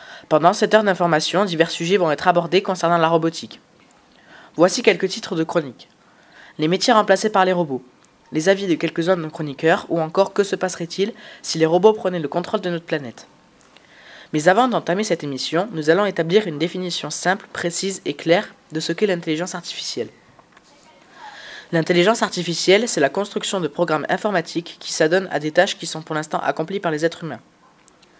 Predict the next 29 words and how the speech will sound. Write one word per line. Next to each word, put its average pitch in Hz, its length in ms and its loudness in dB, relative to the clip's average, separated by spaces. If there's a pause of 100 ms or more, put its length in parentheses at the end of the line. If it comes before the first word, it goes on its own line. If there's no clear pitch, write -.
(1040)
Voici 196 340 2
une 196 80 2
autre 220 180 0
définition 170 540 -4
simple 190 460 0
donnée 165 260 0
par 160 180 0
Futura 170 360 -2
Science, 165 440 -2
qui - 140 -6
est 160 100 -6
un 151 60 -2
site 175 200 -6
scientifique. - 580 -8 (880)
L'intelligence 196 540 2
artificielle 175 580 0
consiste 175 380 -4
à - 20 0
mettre 170 220 -4
en 165 80 -2
œuvre 170 200 -2
un 147 80 -4
certain 190 300 -4
nombre 175 220 -2
de 147 60 -6
techniques 170 520 -10
visant 160 300 -2
à 170 80 2
permettre 170 480 -4